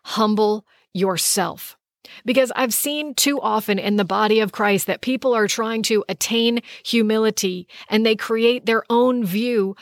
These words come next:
of what humility is, whether that's asceticism or whether that's self-deprecation or whether that's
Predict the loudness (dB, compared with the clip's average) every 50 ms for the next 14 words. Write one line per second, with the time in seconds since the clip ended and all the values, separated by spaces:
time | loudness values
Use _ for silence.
0 | -12 -6 -2 -2 -2 0 2 0 0 0 0 0 0 2 2 2 0 0 0 -2
1 | -2 -2 -2 -2 -4 -2 0 2 2 4 2 0 0 0 0 0 0 0 -2 -2
2 | -2 -4 -4 -6 -4 -4 -2 0 2 2 2 2 0 0 0 0 0 0 0 0
3 | -2 -2 -4 -6 -6 -4 -4 -2 -2 -2 -2 0 -2 -2 -4 -4 -2 0 0 0
4 | 0 0 -2 -2 -2 -2 -2 -6 -10 -6 -2 0 0 0 0 0 -2 -2 -2 -4
5 | -6 -6 -4 -2 -2 -2 0 0 0 0 0 -2 -2